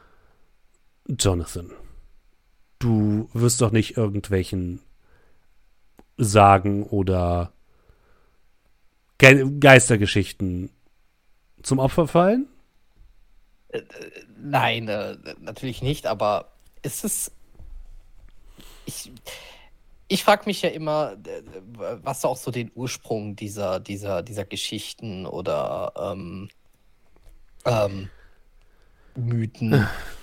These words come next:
Speaker 2: vielleicht ist. Ich, ich meine, wer weiß, so, sowas, sowas, sowas kann auch aus dem Okkulten stammen oder so etwas.
Speaker 1: Nein, nein, nein.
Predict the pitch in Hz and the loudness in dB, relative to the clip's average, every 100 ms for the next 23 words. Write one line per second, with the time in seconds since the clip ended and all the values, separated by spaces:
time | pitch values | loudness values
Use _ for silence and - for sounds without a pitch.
0 | - - - - - - - 127 113 - | -20 -20 -20 -20 -20 -4 2 4 2 -6
1 | 131 151 - 202 214 220 208 165 160 160 | -8 -4 -2 -2 -2 -2 0 -2 -2 -4
2 | 185 262 - - 147 135 135 139 - 135 | -2 -4 -6 -10 -12 -10 -10 -10 -8 -8
3 | 131 - 110 123 131 131 - - 135 143 | -8 -10 -16 -16 -10 -10 -8 -6 -4 -4
4 | - - - 135 110 - - 185 - 139 | -6 -12 -10 -10 -12 -12 -2 -2 -2 -10
5 | - 123 101 104 104 92 98 98 - - | -6 -6 -6 -8 -16 -14 -14 -14 -16 -16
6 | - 165 117 101 95 92 90 | -4 2 2 2 -2 -4 -8